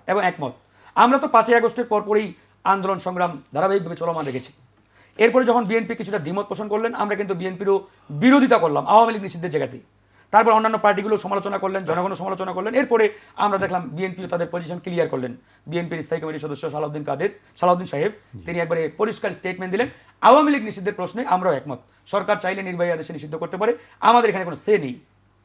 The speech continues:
Speaker 1: ওকে, ফাইন। এই কথা বলার পরেও মাঝখানে প্রায় দুই থেকে আড়াই মাস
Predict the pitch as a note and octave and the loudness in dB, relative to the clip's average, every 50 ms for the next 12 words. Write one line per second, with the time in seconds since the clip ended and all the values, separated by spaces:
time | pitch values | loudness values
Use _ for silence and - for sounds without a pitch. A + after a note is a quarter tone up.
0 | _ _ _ - B3 A#3 C4+ A#3+ - G#3 G3+ G#3+ A#3 B3+ - _ _ _ _ _ | _ _ _ -4 -2 0 2 2 2 2 2 0 -4 -10 -14 _ _ _ _ _
1 | _ - _ _ - G#3+ B3 C#4+ D#4 E4 E4 D4+ - - - G3+ G3+ G#3 G#3 G3+ | _ -20 _ _ 2 4 4 4 4 2 0 -4 -4 -2 -2 -2 0 0 -2 -2
2 | E3+ D#3 F3 F#3 F#3 F3 D3+ D3+ D3 D3+ E3+ G#3 C4 E4 F4+ - - _ _ - | 0 2 4 4 4 2 2 -2 -4 0 2 2 2 2 -2 -10 -18 _ _ -8
3 | E3 F3+ A3 A3+ A3+ - - G#3 G#3+ G3+ - F3+ F#3 F#3 F#3 E3 C3+ B2+ A#3+ D#4 | 0 4 6 6 6 4 0 -4 -4 -2 2 4 4 4 4 2 -2 0 2 4
4 | D4 - A#3+ A#3+ A#3 F#3 F#3 G3 A3 B3 G#3 D#3+ C#3 | 4 4 4 4 6 6 6 6 6 4 2 -2 -4